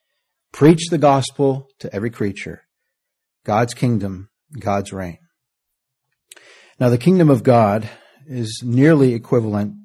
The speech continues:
to the church. And at present, the visible church, the visible world, is comprised of the tares and the wheat. But we know one blessed day, Christ's union with his invisible church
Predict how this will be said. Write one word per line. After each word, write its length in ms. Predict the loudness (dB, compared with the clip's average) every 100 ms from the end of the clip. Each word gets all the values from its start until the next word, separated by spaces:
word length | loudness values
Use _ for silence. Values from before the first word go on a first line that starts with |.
| _
to 100 | -12
the 80 | -8
church. 520 | -4 -4 -6 -18 -20 _ _ _ _ _ _ _ _
And 140 | -2
at 200 | -2 -2
present, 400 | 4 4 4 -2
the 60 | -4
visible 460 | 0 0 2 0
church, 560 | -2 -4 -4 -4 -8 -16 -20 _ _
the 120 | -16 -2
visible 420 | -2 0 0 0
world, 580 | 2 2 2 -2 -8 -16
is 200 | -12 -10
comprised 680 | -6 -8 -4 -2 0 0 -4
of 140 | -10
the 100 | -10
tares 520 | -12 -4 0 2 0 -4
and 140 | -10
the 80 | -10
wheat. 320 | -10 -10 -18 _ _ _ _ _ _ _ _ _ -16
But 140 | -6
we 120 | 0
know 160 | 2 4
one 300 | 2 0 0
blessed 380 | -2 -4 -8 -6
day, 400 | -6 -6 -10 _ _ _ _ _ _ _ _
Christ's 420 | -2 0 0 -2
union 480 | 0 2 0 -4 -6
with 180 | -10
his 180 | -6 -4
invisible 460 | -4 -4 -4 -4 -6
church 480 | -4 -4 -4 -12